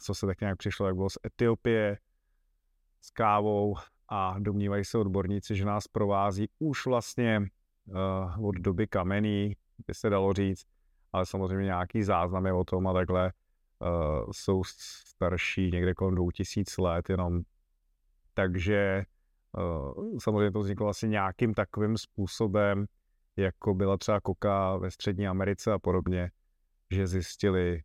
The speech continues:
že je to nabuzuje, pomáhá jim to, zbystřuje vlastně to jejich mozek a podobně. I když paradoxně některý výzkumy, a těch výzkumů na kávu je hodně, to je ten rozdíl třeba oproti jiným látkám,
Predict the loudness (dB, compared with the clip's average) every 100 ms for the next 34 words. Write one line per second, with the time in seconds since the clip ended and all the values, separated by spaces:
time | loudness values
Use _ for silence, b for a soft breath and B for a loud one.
0 | _ -4 0 0 0 -4 _ -8 -4 0
1 | 0 2 2 2 2 2 2 0 0 -2
2 | 0 0 -2 -2 -4 -2 -2 -2 0 2
3 | 2 -2 -10 _ _ -10 -6 -6 -2 -2
4 | 0 -2 -2 -2 -2 -2 -2 -2 -2 -6
5 | b b _ 0 2 2 2 2 4 0
6 | -2 -4 -4 -6 _ _ _ _ _ _
7 | -6 -4 2 2 2 0 -2 2 2 2
8 | -2 -2 -4 -4 0 2 2 0 0 0
9 | 2 2 2 0 0 -2 -2 -4 -2 -2
10 | 0 -2 -2 -2 -2 -2 -2 -2 -2 -6
11 | -2 -2 -2 -2 -2 -4 0 0 2 0